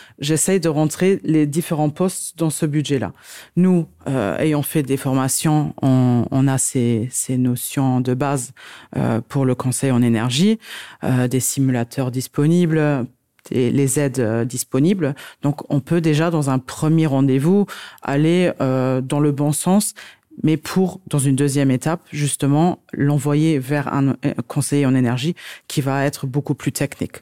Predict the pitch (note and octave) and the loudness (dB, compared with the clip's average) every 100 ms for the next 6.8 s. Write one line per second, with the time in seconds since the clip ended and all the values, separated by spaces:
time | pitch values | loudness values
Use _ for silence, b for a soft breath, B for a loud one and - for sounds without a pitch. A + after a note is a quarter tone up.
0 | - C3+ - C#3 C3 C#3+ D#3 D#3+ D3+ - | -6 -4 -2 -4 0 2 4 2 0 -2
1 | D#3+ D#3+ D3+ D#3+ E3 - D3 D3+ D3 C3 | 0 2 2 4 2 0 2 4 2 0
2 | C3+ B2+ - B2 A#2+ B2+ - C3 C3 B2+ | -2 -4 -4 -4 -2 -2 0 2 0 -2
3 | b b _ D3+ D#3+ D#3 E3+ E3+ B B | b b _ 2 2 4 4 2 B B
4 | _ - C3+ C3 B2 - - C3+ B2+ E2+ | _ -6 -2 -2 -2 -6 -6 -2 0 0
5 | - E2 C#3 - - D#3+ F3 D3+ - D#3 | -2 -4 -6 -6 -6 -2 -2 0 0 0
6 | D3 B B - F3 - - | -2 B B -4 -2 0 0